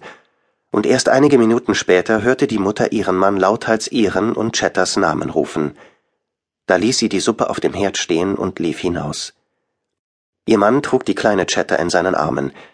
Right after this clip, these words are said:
Mit blutverschmiertem Gesicht und zerrissenen Kleidern hing sie wie ein Lumpen in den schwieligen Händen des alten Vaters. „Hör mir zu, Chetta“,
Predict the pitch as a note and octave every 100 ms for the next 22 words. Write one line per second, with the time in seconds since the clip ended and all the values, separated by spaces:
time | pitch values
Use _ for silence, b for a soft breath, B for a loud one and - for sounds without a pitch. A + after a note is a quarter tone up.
0 | B B _ - - - A2+ - F2+ -
1 | A2 G#2+ F2 E2+ F2+ G#2+ - - - F#2
2 | A2+ F#2 D2+ - F#2+ F#2 F2+ E2 A2+ A2+
3 | G2 G2 A2+ A#2+ G2 F#2 G2+ G#2+ G#2 F#2+
4 | - E2+ D#2+ - G2+ F#2+ F#2+ E2+ G2 E2
5 | D2+ E2 D#2+ - D#2 D#2 E2+ E2+ - C#2
6 | - C#2+ - - _ _ _ _ _ _
7 | _ _ _ C3+ A#2+ A2+ - E2 - -
8 | - D2 -